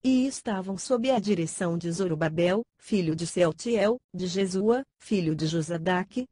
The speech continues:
de seus colegas sacerdotes e dos levitas. Os levitas que tinham vinte anos de idade ou mais de vinte foram escolhidos para supervisores dos operários.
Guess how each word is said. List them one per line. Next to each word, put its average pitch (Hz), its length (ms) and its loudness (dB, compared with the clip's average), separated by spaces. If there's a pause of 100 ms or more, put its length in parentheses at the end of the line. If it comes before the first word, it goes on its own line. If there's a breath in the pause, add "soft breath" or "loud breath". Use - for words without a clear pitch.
de 233 160 0
seus 170 300 -6
colegas 185 640 2
sacerdotes 180 840 0
e 185 60 -6
dos 190 180 -2
levitas. 165 680 -2 (460)
Os 220 140 0
levitas 170 580 -4
que - 120 -10
tinham 196 440 0
vinte 202 380 -2
anos 180 320 -2
de 175 200 -4
idade 190 500 0
ou 233 100 6
mais 214 320 2
de 175 140 -4
vinte 226 360 -2
foram 175 320 2
escolhidos 185 680 0
para 185 240 2
supervisores 180 920 -2
dos 208 200 -2
operários. 160 800 0